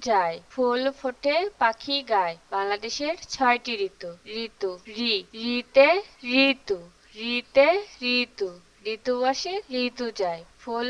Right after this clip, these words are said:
ফোটে, পাখি গায়। বাংলাদেশে ছয়টি ঋতু। বাংলাদেশে কয়টি ঋতু? ছয়। পড়ি, রি, লিখি, রি। এখন আমরা রি লিখব। এখান থেকে শুরু হবে, তারপরে ঘুরিয়ে বাম পাশে,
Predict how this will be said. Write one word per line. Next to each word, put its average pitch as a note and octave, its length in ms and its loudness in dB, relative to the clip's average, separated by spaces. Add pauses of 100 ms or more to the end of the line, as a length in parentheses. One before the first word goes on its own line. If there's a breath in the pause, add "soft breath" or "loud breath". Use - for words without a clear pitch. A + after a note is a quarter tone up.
(120)
ফোটে, C#4 280 -4 (160)
পাখি A#3 400 0
গায়। D#3+ 260 -4 (100)
বাংলাদেশে A3 760 2
ছয়টি A#3 420 2 (100)
ঋতু। G3 180 -6
বাংলাদেশে A3 540 -2
কয়টি B3 360 0 (120)
ঋতু? E4+ 180 -8 (160)
ছয়। A#3 380 6 (140)
পড়ি, B3 380 4 (340)
রি, A#3 200 2 (460)
লিখি, A#3+ 460 -2 (280)
রি। A#3+ 200 4 (260)
এখন A#3+ 320 -6
আমরা B3+ 320 4 (300)
রি A#3+ 180 2
লিখব। G3 360 -2 (300)
এখান B3 300 -8
থেকে C4 260 -2
শুরু B3 300 -6
হবে, B3 340 -2 (320)
তারপরে A3 480 -6 (180)
ঘুরিয়ে A#3 420 -4 (1800)
বাম G#3 200 -12 (100)
পাশে, A3+ 440 -4